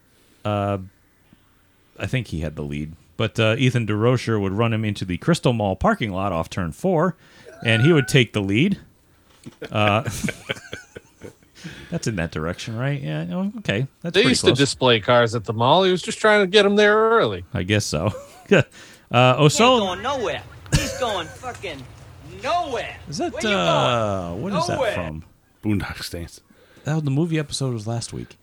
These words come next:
Speaker 1: <laughs> No, but that's great. I love that movie. <clears throat> Uh, let's go to, uh, O'Sullivan would get back to the bottom and battle back for the lead until the yellow flag flew for a car in a wall of turn four.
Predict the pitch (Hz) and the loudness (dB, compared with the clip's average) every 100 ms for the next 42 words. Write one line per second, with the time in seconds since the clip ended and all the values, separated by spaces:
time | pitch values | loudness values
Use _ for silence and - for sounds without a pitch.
0 | _ _ _ - _ - - - - 719 | _ _ _ -20 _ -20 -10 -10 -10 -8
1 | 784 - - - - 131 143 120 117 127 | 2 4 6 4 4 0 2 2 2 2
2 | 123 - - 82 82 90 98 78 76 76 | 2 0 -8 -8 -6 -6 -6 -6 -6 -6
3 | 71 73 80 - 139 120 - - - - | -6 -4 -6 -6 -8 -6 -10 -16 -20 0
4 | 127 127 123 120 120 113 - 101 98 - | 6 8 8 8 6 2 0 -2 -2 -2
5 | 98 95 90 98 117 - 220 240 185 135 | -2 0 0 0 2 4 4 4 2 2
6 | 113 104 135 117 101 143 165 - 113 95 | 0 2 0 2 2 4 2 -2 -2 0
7 | 98 92 92 92 85 - 110 104 117 110 | 2 2 0 -2 -6 -4 -2 4 4 4
8 | 101 113 120 104 92 98 98 95 104 92 | 4 2 2 -4 -2 0 0 -2 0 2
9 | 98 95 92 104 95 85 98 90 90 85 | 2 0 0 -2 -2 -4 -6 -4 -6 -4
10 | 95 87 85 85 82 78 73 69 - 143 | -2 -2 -2 -4 -4 -6 -8 -8 -2 0
11 | 165 | 2